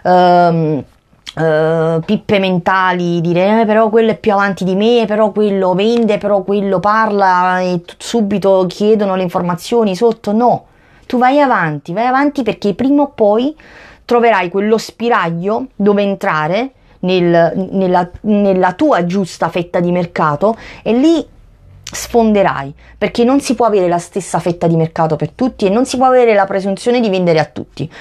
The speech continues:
Quindi questo scordatevelo, prendete la parola presunzione in qualsiasi ambito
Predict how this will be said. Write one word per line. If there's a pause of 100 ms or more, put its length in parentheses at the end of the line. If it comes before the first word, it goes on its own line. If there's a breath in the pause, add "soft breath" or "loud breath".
(140 loud breath)
Quindi
questo (300 loud breath)
scordatevelo,
prendete
la
parola
presunzione
in
qualsiasi
ambito